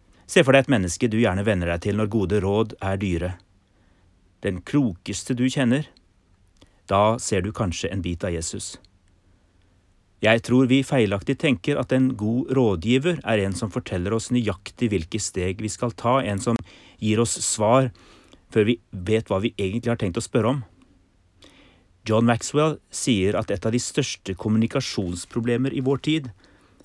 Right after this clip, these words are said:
er at vi lytter for å svare, i stedet for å lytte for å forstå. Jesus er vår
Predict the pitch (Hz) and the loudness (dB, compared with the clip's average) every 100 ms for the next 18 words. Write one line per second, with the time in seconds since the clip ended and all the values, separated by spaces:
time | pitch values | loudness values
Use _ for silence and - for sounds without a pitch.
0 | _ 104 98 104 - 120 127 - 92 90 | _ -2 0 -2 0 0 0 -4 -8 -4
1 | 107 113 - - 135 107 82 101 143 - | -2 -2 -4 0 2 2 2 0 -2 -8
2 | _ _ _ _ - - 95 90 87 113 | _ _ _ _ -12 -6 -4 -4 -2 0
3 | 123 - - _ - 110 110 - 92 - | 0 -6 -20 _ -6 -2 -2 -6 -10 -4
4 | 95 87 98 - 104 117 - _ _ _ | -4 -4 -8 -6 -6 -6 -12 _ _ _
5 | _ _ _ _ _ _ _ _ _ _ | _ _ _ _ _ _ _ _ _ _
6 | _ _ 92 90 85 - 151 - - - | _ _ -2 -2 -4 -4 -6 -6 -10 -4
7 | 107 95 95 107 | -4 -2 -2 -2